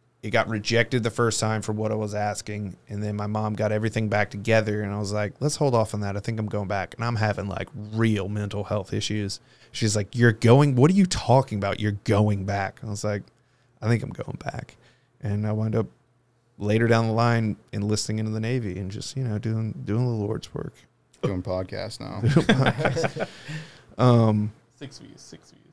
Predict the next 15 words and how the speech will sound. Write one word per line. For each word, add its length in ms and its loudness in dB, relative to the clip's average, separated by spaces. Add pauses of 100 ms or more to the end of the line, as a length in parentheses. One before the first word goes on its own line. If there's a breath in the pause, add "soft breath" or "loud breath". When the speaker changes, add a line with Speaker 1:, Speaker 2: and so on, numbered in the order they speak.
(260)
Speaker 2:
That's 180 -14
good, 140 0
Speaker 1:
<laughs> 60 0
Yeah, 300 2
Speaker 2:
though. 60 -4
Speaker 1:
dude. 420 2
Seventeen 600 4
views 460 4
on 120 2
the 60 -2
Barracks 320 -2
Barber, 460 -4
who 100 -2
Speaker 3:
Hey. 80 -8
Speaker 1:
gets 480 -6